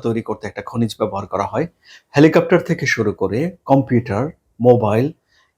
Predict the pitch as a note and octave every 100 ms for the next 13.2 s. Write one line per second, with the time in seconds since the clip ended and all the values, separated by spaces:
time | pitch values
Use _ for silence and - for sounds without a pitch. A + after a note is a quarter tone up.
0 | - F3 F3 F3+ C3+ G#2+ A2 A2 B2+ F3
1 | - _ _ - E3 G3+ A3 F3+ D#3+ -
2 | D3+ B2 B2 - A2+ G#2 F#2+ G2+ _ _
3 | _ B2 B2 A#2+ D#3 E3+ E3+ A#2+ - F#2+
4 | F2 _ _ _ D#3 D3 B2+ D#3 _ _
5 | _ - F3 F3 D3 A2 F#2 G2 F#2+ F#2+
6 | - - _ _ _ - - - - F3+
7 | G3+ F#3+ F3 - G#3+ B3 G3+ F#3 F#3 E3+
8 | F3+ - D3+ D3+ D3+ C3+ C3+ C3+ - E3
9 | - G#3 - G#3+ D#3 B2 C#3 C3+ B2+ B2
10 | B2 A#2+ - B2 C#3 D3 C3+ A#2 A#2+ D#3
11 | F3+ - _ _ _ - G#3+ C#3+ A#2 -
12 | F#3+ F#3+ D#3 C#3+ B2 B2 B2 G#2+ G#2 F#2+
13 | - -